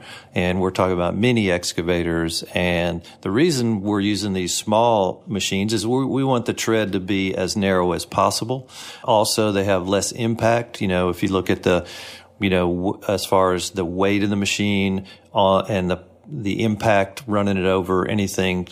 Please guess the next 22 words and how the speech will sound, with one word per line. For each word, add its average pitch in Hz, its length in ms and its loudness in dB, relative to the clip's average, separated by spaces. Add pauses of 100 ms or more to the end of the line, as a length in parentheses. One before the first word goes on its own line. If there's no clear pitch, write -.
(120)
going 98 240 2
in 95 100 0
and 92 140 0
out 92 340 2
to - 300 -6
access 95 580 0
your - 80 -2
trail. 90 480 2 (340)
Yeah, 107 220 4
so 101 200 2
the 101 160 2
excavator, 117 720 2
the 117 140 2
excavator 185 380 0
can 110 280 -2
do 123 560 0 (220)
all 123 280 4
kinds 110 400 0
of 113 120 -2
jobs, 131 640 2 (320)
primarily 110 540 2
digging, 107 600 0